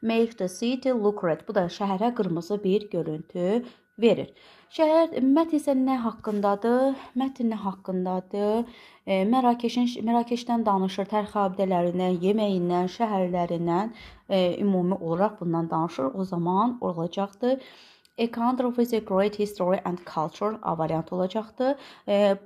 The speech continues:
bu bir hissədə keçir deyə biz ümumi olaraq red, red sta-, sandstone götürə bilmirik. Sadəcə olaraq həmin ölkənin tərkibində olan şəhərlərdən danışır. Biri qırmızı, biri mavi. Amma ümumilikdə isə mətn Mərakeş haqqındadır. Ona görə a country with a great history and culture,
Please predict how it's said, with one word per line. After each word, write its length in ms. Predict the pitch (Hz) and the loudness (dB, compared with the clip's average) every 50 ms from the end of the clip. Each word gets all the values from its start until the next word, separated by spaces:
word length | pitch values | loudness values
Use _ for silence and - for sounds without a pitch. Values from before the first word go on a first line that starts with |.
| - _ - | -12 _ 0
bu 220 | 294 330 339 339 | 0 0 2 2
bir 100 | 285 269 | 0 2
hissədə 420 | 240 240 240 - - 220 202 220 | 2 0 -2 -2 -4 -4 -4 -4
keçir 320 | 214 - 285 285 - - 185 | -4 -4 -6 -6 -4 -8 -4
deyə 220 | - 180 170 175 - | -2 -2 -2 -2 -2
biz 160 | 233 240 240 | -6 -6 -4
ümumi 260 | 226 214 208 202 208 | -2 0 0 0 2
olaraq 220 | 208 214 214 214 | 0 -2 -2 -2
red, 400 | 214 202 196 196 - - 170 175 | -2 -2 -2 -2 -2 -4 -2 0
red 220 | 190 202 208 202 202 | 0 0 0 0 -4
sta-, 300 | - - - 196 185 - | -10 -6 -6 -6 -6 -6
sandstone 480 | - - 214 202 185 - - 202 190 180 | -8 -4 -4 -4 -4 -4 -4 -2 0 0
götürə 300 | 170 170 - - 170 170 | 0 -2 -2 -4 -4 -4
bilmirik. 340 | 165 156 156 151 - - - | -4 -4 -4 -4 -6 -8 -6
Sadəcə 400 | - 285 262 196 202 202 202 196 | -2 0 2 2 2 0 0 0
olaraq 320 | 185 185 190 233 240 - - - - - - _ _ _ | 0 0 0 0 -2 -4 -10 -20 -20 -20 -20 _ _ _
həmin 480 | - - 226 220 226 240 269 277 262 - - - _ _ | -2 2 4 6 6 8 6 6 4 2 -4 -14 _ _
ölkənin 480 | - 214 196 196 - 214 202 202 220 220 | 0 0 0 -2 -4 -4 -4 -2 -2 -2
tərkibində 540 | 214 214 190 196 - 175 185 190 185 208 208 | -2 -4 -4 -4 -6 -6 -4 -2 -2 -2 -2
olan 240 | - 202 185 202 208 | -2 -2 0 0 0
şəhərlərdən 720 | 202 - - 185 180 190 180 180 175 165 160 185 180 180 | -2 -2 -4 -2 -2 0 0 2 2 2 2 2 2 2
danışır. 320 | 165 160 160 - - 180 170 - | 2 0 0 -2 -4 -4 -2 0
Biri 180 | 190 185 185 190 | 0 0 0 -2
qırmızı, 480 | - 180 170 175 175 170 180 175 165 | -2 -2 -2 -2 -2 -2 -2 -4 -2
biri 160 | 185 170 175 | 0 0 0
mavi. 420 | 170 170 160 156 160 156 160 160 160 - - - - - - _ | 2 2 2 2 2 0 0 -2 -4 -4 -8 -16 -20 -20 -12 _
Amma 220 | - 214 214 220 220 | -2 0 0 0 2
ümumilikdə 640 | 240 226 226 226 226 226 233 233 240 - - - 359 | 2 2 2 4 4 4 4 2 0 -2 -2 -2 -2
isə 240 | 381 - - 214 190 | -2 0 0 0 2
mətn 320 | 180 175 180 - - 175 | 2 0 0 -2 -2 0
Mərakeş 480 | 175 185 185 180 175 175 - 175 - - | 0 2 2 0 0 -2 -4 -4 -4 -6
haqqındadır. 480 | 170 - - - 160 156 156 - - | -8 -8 -6 -6 -2 -2 -2 -2 -2
Ona 240 | - 185 202 214 196 | -4 -2 -2 -2 -2
görə 160 | 202 202 208 | -2 -4 -4
a 80 | - 190 | -4 -6
country 400 | - - 202 196 196 196 196 185 | -4 -2 -2 -2 -2 -2 -2 -2
with 160 | 185 185 - | -2 -2 -4
a 80 | 175 170 - | -6 -4 0
great 200 | 175 185 190 190 | 0 0 0 -2
history 360 | - 185 - - 185 170 175 - | -4 -8 -6 -4 -2 -2 0 0
and 200 | - 165 165 - - | -2 -6 -8 -8 -8
culture, 360 | - 165 170 - - 240 240 | -8 -8 -8 -4 -4 -6 -4